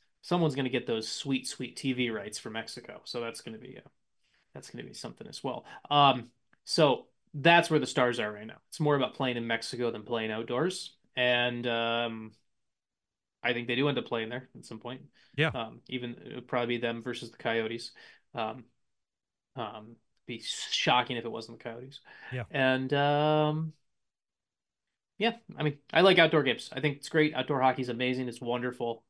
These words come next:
Speaker 1: Um, but to use the line I used in the story, outdoor games have become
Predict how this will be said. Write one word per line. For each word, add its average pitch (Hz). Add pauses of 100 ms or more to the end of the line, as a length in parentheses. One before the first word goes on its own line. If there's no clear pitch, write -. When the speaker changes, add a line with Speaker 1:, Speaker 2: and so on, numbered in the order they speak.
(140)
Speaker 1:
Um, 113 (280)
but 117 (680)
to -
use 135
the 139
line 131
I 127
used 123
in 127
the 117
story, 117
outdoor 135
games 120
have 120
become 113